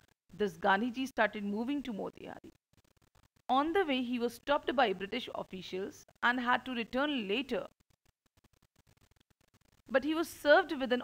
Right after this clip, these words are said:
official notice to leave Champaran, which Gandhiji disobeyed,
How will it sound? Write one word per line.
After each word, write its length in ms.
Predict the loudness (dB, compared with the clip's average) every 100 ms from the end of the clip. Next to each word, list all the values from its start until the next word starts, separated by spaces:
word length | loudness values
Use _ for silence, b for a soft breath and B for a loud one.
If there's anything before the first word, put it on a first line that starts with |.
| 0
official 480 | 0 0 -4 -2
notice 420 | 0 0 -2 -6 -6
to 140 | -6
leave 380 | -4 -4 -6 -4
Champaran, 580 | -2 -2 0 0 0 -8 -18 _ _ _ _ _ -6
which 260 | -6 -2
Gandhiji 540 | 4 6 6 0 -2 0
disobeyed, 500 | -2 -2 -8 -10